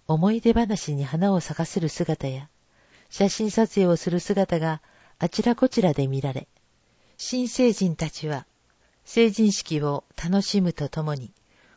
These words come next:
大人になった自覚をかみしめている様子でした。目次、この号の主な内容は、特集、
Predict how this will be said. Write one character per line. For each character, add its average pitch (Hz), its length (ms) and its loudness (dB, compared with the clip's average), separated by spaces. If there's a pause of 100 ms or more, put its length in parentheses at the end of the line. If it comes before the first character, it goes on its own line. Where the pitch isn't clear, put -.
(140)
大 196 60 0
人 220 120 2 (120)
に 208 140 4
な 220 120 4
っ 214 40 -6
た - 140 -4
自 165 140 -6
覚 170 340 -4
を 160 60 -2
か 185 140 -4
み 190 100 2
し 247 160 -4
め 240 100 0
て 175 120 -2
い 160 120 0
る 139 140 -8
様 151 180 -2
子 - 140 -8
で 147 120 -2
し - 140 -8
た。 - 160 -18 (2000)
目 202 360 2
次、 208 260 -4 (420)
こ 226 180 -2
の 262 140 0
号 262 220 0
の 165 280 0
主 208 200 2
な 170 160 4
内 156 300 0
容 156 200 0
は、 147 220 -6 (680)
特 196 280 0
集、 175 400 0